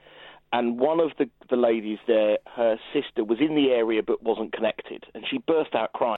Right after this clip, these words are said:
'cause she was worried. None of the girls in the office went anywhere near her,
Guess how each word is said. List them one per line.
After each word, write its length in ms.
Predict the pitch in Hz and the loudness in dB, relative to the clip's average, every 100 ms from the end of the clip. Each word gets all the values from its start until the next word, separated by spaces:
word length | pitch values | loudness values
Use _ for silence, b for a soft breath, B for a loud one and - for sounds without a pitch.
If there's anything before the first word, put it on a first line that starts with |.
| 98 | -6
'cause 200 | 98 - | -10 -10
she 80 | 110 | -10
was 140 | 101 | -6
worried. 420 | 101 98 90 67 - B B B B B B B - | -2 0 -2 -8 -18 B B B B B B B -4
None 260 | 139 190 226 | 0 2 0
of 100 | 180 | 0
the 60 | |
girls 320 | 160 165 156 | 0 2 2
in 80 | 139 | 2
the 80 | 139 | 2
office 220 | 135 135 - | 2 0 0
went 140 | 113 | -2
anywhere 260 | 123 123 113 | 0 2 2
near 300 | 123 123 107 | 2 2 0
her, 140 | 98 | 0